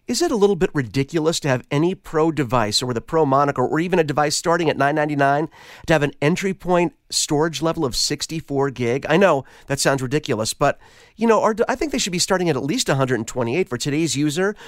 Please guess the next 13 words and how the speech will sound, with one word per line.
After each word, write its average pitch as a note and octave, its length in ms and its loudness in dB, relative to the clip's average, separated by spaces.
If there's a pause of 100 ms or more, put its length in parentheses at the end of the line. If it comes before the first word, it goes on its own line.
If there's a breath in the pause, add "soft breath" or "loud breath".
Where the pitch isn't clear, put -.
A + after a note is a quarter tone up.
(120)
who E3 80 4
wants D#3 280 2
to D#3+ 120 0
store E3 260 2
so D#3 180 4
much F3 200 0
information D3+ 460 0
locally D3 480 0
and B2+ 100 2
not C3+ 180 0
in G3 80 -4
the G3+ 80 -2
cloud. G3+ 420 0